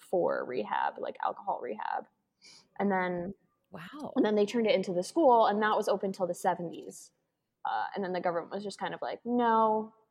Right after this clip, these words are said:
Speaker 1: we don't wanna pay for this anymore." Um, yeah.
Speaker 2: Shocking.
Speaker 1: But, uh,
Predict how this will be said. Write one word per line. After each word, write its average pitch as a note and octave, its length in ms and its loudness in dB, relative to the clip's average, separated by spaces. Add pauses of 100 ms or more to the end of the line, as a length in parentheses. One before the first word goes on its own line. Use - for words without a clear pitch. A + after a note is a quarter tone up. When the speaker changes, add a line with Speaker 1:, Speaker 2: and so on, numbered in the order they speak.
(100)
Speaker 1:
we B3+ 80 6
don't A3+ 100 2
wanna - 160 -6
pay - 220 -12
for - 140 -16
this - 200 -16
anymore." G#3+ 540 -14 (1300)
Um, E3+ 400 -2 (200)
yeah. F3+ 160 -2
Speaker 2:
Shocking. E3 400 -4 (200)
Speaker 1:
But, G3 200 10
uh, F#3 440 10